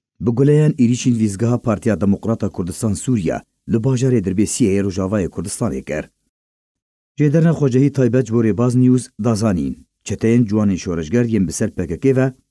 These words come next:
di kiryarên xwe yên hovane de berdewamin. Hevdemî ku bi helkefta hatina sersala nû ya du hazar û bîst û duan, êvara sî û yekê berçileya du hazar bîst û yekê, dema ku xelkê amedekariyen kêfxweşiya xwe helkefta sersala nû dikir,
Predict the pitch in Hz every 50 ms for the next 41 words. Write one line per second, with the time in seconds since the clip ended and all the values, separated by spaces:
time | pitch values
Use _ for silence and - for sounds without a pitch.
0 | _ _ 127 135 131 - 151 139 151 165 165 165 151 147 - 143 139 143 135 123
1 | 120 127 120 123 127 123 131 120 127 120 110 120 110 104 117 117 123 127 98 85
2 | - - - _ _ _ _ _ _ - 107 92 76 110 107 98 92 87 - 107
3 | 117 123 117 107 101 101 87 - - 123 120 - - 113 107 107 98 - 110 110
4 | 98 - - - 107 95 - - 117 110 101 95 82 85 113 135 143 139 - _
5 | _ _ _ - 127 135 123 113 156 151 139 127 135 131 120 117 135 131 - 143
6 | 131 117 110 123 127 101 - 104 - _ _ _ _ _ - 135 127 156 165 165
7 | 156 - - - 127 107 101 123 131 - 127 113 120 110 - - 110 117 110 98
8 | 85 113 120 117 110 110 98 98 110 110 - - 98 82 78 - 120 131 135 139
9 | - _ _ _ _ _ _ - 113 123 139 135 - 151 131 - 139 135 117 -
10 | 143 147 135 131 127 120 117 117 - - 113 113 117 127 120 107 - 117 104 -
11 | - 107 95 - - 117 113 113 - 117 123 135 135 - _ _ _ _ _ 110
12 | 117 113 - 156 151 - - 143 120 - 117 101 - 131 123 120 110 117 139 131
13 | - - 85 73 64 -